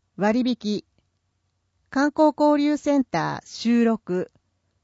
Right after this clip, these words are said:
吹きガラス、キルン、陶芸、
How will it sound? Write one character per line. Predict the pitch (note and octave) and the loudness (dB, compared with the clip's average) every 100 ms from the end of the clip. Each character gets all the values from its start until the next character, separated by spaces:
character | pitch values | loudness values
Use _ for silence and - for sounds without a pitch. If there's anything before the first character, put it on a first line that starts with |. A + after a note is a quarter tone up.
| _ _ _ | _ _ _
吹 | A#3+ A3+ C#4+ | -6 -4 -2
き | |
ガ | C#4+ | 0
ラ | C4+ A#3 | 0 -2
ス、 | - E3 D3 - _ _ _ _ | -4 -8 -8 -12 _ _ _ _
キ | - C#4 | -8 -4
ル | B3+ G#3+ | 0 0
ン、 | D#3 D3 B2+ _ _ _ | 0 -4 -8 _ _ _
陶 | B3 B3 B3 A#3 | 0 2 4 2
芸、 | G#3+ G#3+ G3 - | 0 -2 -2 -6